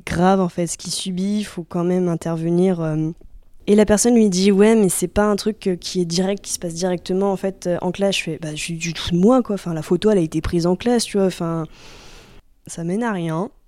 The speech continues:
Tu te dis, « Bon, bah, c'est pas grave. » Ah, tu te dis, « Ah oui, c'est pas grave, parce que tu sais quoi, je suis au C V L, j'ai un moyen de pression, je vais voir le directeur. » Mais la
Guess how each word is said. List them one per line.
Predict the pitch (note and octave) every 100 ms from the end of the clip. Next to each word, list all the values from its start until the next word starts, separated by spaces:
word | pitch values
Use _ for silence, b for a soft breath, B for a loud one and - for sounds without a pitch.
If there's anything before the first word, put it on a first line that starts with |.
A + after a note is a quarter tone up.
| _ _ -
Tu | -
te | E3
dis, « | D#3+ D#3+
Bon, | D#3+ A3+
bah, | A#3+
c'est | -
pas | E3
grave. » | -
Ah, | E3
tu | F3
te |
dis, « | F3+
Ah | -
oui, | F3+ - _ B B B B B
c'est | B - C#4+
pas | A#3
grave, | B3 A#3
parce | F#3+
que | -
tu | F#3+
sais | - F#3+
quoi, | G3 -
je | E3
suis | - G3
au |
C | -
V | E3+
L, | F3+ F3
j'ai | E3
un |
moyen | E3+ F3
de | F3
pression, | F3+ E3 F3+
je | F3+
vais |
voir | F#3 F3+
le |
directeur. » | F3 E3 - E3+ D#3+
Mais | F#3+
la | A3+